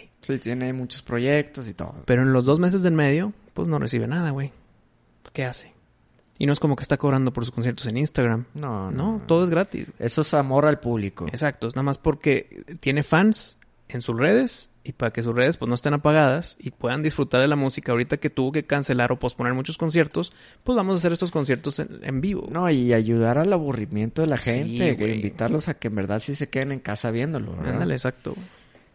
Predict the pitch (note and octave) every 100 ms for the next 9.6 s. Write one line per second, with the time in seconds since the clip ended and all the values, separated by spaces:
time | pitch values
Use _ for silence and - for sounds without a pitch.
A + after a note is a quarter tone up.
0 | _ - F3+ F#3+ G#3 G3+ E3+ C3 F2 E2
1 | F3 G#3+ G3 A3 A3+ F#3+ F3+ G3 G#3 G#3
2 | F#3 F3 - - _ _ _ - C#3+ C3
3 | C#3+ D#3 F3+ F3+ D#3 D3 D#3 D3+ - _
4 | - D2 - C#3 C3+ B2+ C3+ F3+ F3 D3
5 | D3 F3 - E3 C3+ B2+ - D#3 D#3+ D#3
6 | D3+ B2+ G#2+ F#2+ - _ - A#2+ A#2 E3+
7 | E3 G3 - C3+ C3 C#3 A#2 A#2 A#2 A2
8 | G#2+ A2 C#3 - - - G#2 A2 - A2
9 | A2 G#2 G2 C#3 C3+ A2+